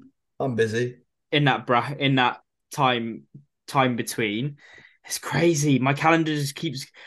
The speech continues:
Speaker 2: like, every weekend. Like, I think Charlotte said to me earlier, she was like, "Oh, what are you doing Saturday?" And I was like,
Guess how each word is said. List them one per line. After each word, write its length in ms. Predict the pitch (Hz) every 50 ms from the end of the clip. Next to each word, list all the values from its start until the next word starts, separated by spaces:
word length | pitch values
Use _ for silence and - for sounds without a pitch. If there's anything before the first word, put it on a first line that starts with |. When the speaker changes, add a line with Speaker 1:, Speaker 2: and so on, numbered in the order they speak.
| - - -
Speaker 2:
like, 200 | 135 143 143 - -
every 400 | 170 175 160 139 - 170 175 165
weekend. 720 | 156 160 170 160 143 - 170 165 160 143 123 110 104 107
Like, 120 | 123 110 90
I 60 | 135
think 260 | 143 170 156 147 139
Charlotte 300 | - - 143 147 139 110
said 160 | - - 131 -
to 100 | - 127
me 120 | 123 123
earlier, 320 | 123 131 135 127 113 104
she 100 | 107 -
was 80 | 123 117
like, 100 | 127 90
"Oh, 200 | 131 139 123 113
what 140 | 113 127 123
are 40 | 131
you 60 | 139
doing 200 | 139 135 127 123
Saturday?" 420 | 120 - 143 127 - - - 110 104
And 100 | 107 110
I 40 |
was 100 | 113 107
like, 260 | 117 117 110 - -